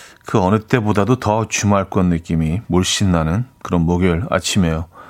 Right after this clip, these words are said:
이 아침 어떻게 맞고 계십니까? 아,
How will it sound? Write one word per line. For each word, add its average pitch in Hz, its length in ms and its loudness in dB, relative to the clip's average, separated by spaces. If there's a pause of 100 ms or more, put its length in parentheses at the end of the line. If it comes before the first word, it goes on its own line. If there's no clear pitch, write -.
(760)
이 110 100 2
아침 104 320 2
어떻게 101 600 0
맞고 98 300 0
계십니까? 90 600 0 (1900)
아, 117 1300 2